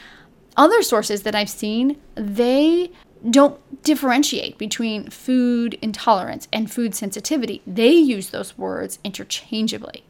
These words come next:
So for today, you'll probably hear me, because I just kinda go back and forth, you'll hear me say both words. You'll hear me say food sensitivity, food intolerance. For me, they mean the same thing.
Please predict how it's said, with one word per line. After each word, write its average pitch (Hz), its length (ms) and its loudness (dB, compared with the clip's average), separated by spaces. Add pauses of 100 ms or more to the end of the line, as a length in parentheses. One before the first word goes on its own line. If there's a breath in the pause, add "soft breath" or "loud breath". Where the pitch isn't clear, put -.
(360 loud breath)
So 220 840 2
for - 260 0
today, 269 800 0
you'll 233 220 -2
probably 240 680 2
hear 202 240 -4
me, 202 140 -6
because 190 260 -8
I 202 220 -8 (160)
just 226 220 -4
kinda 196 260 0
go 190 120 -6
back - 220 -4
and 208 120 -6
forth, 254 320 0
you'll 208 180 -4
hear 233 240 -2
me 208 140 0
say 202 300 -4
both 190 320 -6
words. - 320 -10
You'll 190 100 -10
hear 208 220 -8
me 190 120 -6
say - 220 -10
food - 220 -12
sensitivity, 254 840 -4
food - 260 -10
intolerance. 226 640 -2 (360 loud breath)
For 233 140 -4
me, 254 220 8
they 254 180 4
mean 233 200 2
the 208 60 -2
same 185 300 -6
thing. - 280 -10